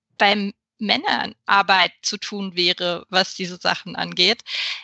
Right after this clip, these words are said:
Warum die Konzentration auf Frauen und inwieweit kommen bei dir im Moment überhaupt solche Sachen vor, wie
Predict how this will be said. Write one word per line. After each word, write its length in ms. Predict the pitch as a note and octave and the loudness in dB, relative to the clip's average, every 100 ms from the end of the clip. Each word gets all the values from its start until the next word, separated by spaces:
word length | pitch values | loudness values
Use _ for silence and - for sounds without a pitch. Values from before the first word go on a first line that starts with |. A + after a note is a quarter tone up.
| - - | -14 2
Warum 560 | G3+ A#3 D4+ C#4+ C#4+ - _ - | 4 6 4 2 -2 -8 _ -8
die 160 | A#3 A3 | -2 0
Konzentration 800 | A#3+ A#3 A#3 G#3+ A3+ - A#3 A3+ | 0 -2 -4 -6 -6 -4 -4 -4
auf 240 | G#3 G3+ | -6 -6
Frauen 680 | - - - F3+ G#3 B3 D4+ F4 _ - - - _ _ | -6 -2 4 6 6 4 0 -8 _ -20 -18 -18 _ _
und 600 | - B3+ C4+ D#4 D#4+ - - _ _ _ _ _ _ | 6 8 8 4 -8 -12 -14 _ _ _ _ _ _
inwieweit 720 | - B3+ B3+ B3 A#3 A#3+ B3+ B3 - - _ _ _ _ _ _ _ _ _ _ | -2 -2 -2 0 4 6 4 2 -10 -20 _ _ _ _ _ _ _ _ _ _
kommen 460 | - B3 B3 B3+ B3 | 2 4 4 -4 0
bei 200 | A#3+ A#3+ | 2 2
dir 220 | A3+ C4+ | 2 -2
im 80 | A#3+ | -2
Moment 420 | A#3+ A#3+ A3+ A#3 | -4 0 0 0
überhaupt 420 | A3+ A3 A3 - | -2 0 0 0
solche 240 | A3+ A3 A3 | -2 -2 0
Sachen 320 | G#3 G3 G#3 | 0 0 -6
vor, 420 | - G#3 G3+ F#3+ | -8 -2 0 -2
wie 580 | F#3 G3+ G3+ G3+ G3+ | -6 -2 0 2 0